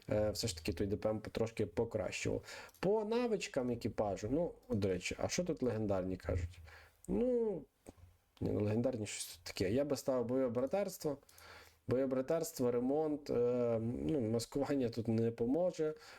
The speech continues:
Е, гострий зір. М, гострий зір, екстремальні умови.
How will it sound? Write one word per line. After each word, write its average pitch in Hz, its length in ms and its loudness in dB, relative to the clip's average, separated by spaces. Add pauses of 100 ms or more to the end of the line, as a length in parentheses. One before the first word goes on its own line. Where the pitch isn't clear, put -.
(140)
Е, 113 160 4
гострий 117 560 0
зір. 214 320 0 (1160)
М, 135 1300 0
гострий 151 440 0
зір, 175 220 0
екстремальні 131 580 0
умови. 95 360 0